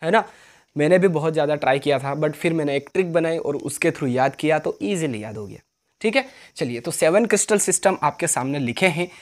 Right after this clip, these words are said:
फर्स्ट है क्यूबिक, सेकंड है टेट्रागोनल, थर्ड है ऑर्थोरोम्बिक, फोर्थ है मोनोक्लिनिक, हेक्सागोनल, rhombohedral and triclinic। ठीक है, तो इनको हम याद कैसे करें?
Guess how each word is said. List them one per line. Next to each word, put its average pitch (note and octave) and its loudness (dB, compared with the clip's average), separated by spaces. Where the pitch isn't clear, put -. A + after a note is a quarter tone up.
फर्स्ट F3+ 0
है F#3 2
क्यूबिक, E3+ 0
सेकंड E3+ 0
है D3+ -4
टेट्रागोनल, D#3+ 4
थर्ड F3+ 2
है D3+ 0
ऑर्थोरोम्बिक, D#3+ 2
फोर्थ F3 2
है D3+ 0
मोनोक्लिनिक, D#3 0
हेक्सागोनल, D#3+ 2
rhombohedral E3 2
and G3 0
triclinic। A2 -4
ठीक A3 0
है, - -2
तो G#3+ 0
इनको G3+ 6
हम G#3 0
याद E3 8
कैसे C3+ -2
करें? A2 -10